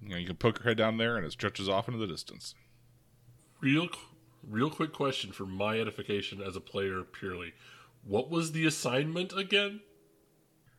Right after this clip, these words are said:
Speaker 1: Uh, get the gremlins out of the storage room without harming them.
Speaker 2: Fucking nailed it.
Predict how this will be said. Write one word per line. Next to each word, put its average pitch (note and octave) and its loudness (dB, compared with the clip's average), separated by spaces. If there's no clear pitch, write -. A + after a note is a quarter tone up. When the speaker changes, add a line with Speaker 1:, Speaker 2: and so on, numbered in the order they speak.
Speaker 1:
Uh, E2+ 6
get - 2
the A2 4
gremlins G#2+ 6
out G2+ 6
of G#2 4
the F#2+ 0
storage G2 6
room D#2 2
without D#2+ 4
harming D2+ 4
them. B1+ -4
Speaker 2:
Fucking C3+ 2
nailed G#2 4
it. - -10